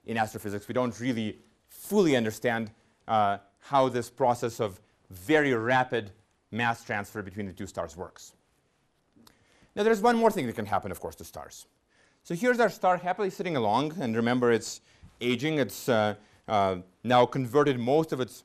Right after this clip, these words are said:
hydrogen to helium, and eventually it converts, uh,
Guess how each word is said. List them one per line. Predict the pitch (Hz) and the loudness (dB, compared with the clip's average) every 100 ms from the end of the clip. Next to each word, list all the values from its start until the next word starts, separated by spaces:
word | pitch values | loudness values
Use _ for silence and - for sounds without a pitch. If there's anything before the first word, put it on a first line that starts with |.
| _ | _
hydrogen | - 131 120 110 104 | -2 0 2 0 -6
to | 101 | -8
helium, | - 156 147 143 147 143 _ _ | -2 2 4 2 0 -8 _ _
and | 117 113 | -4 -2
eventually | 139 135 127 | -2 -2 -4
it | 110 | -4
converts, | 113 107 117 110 - _ _ - | -2 0 0 -2 -14 _ _ -8
uh, | 107 101 | -2 0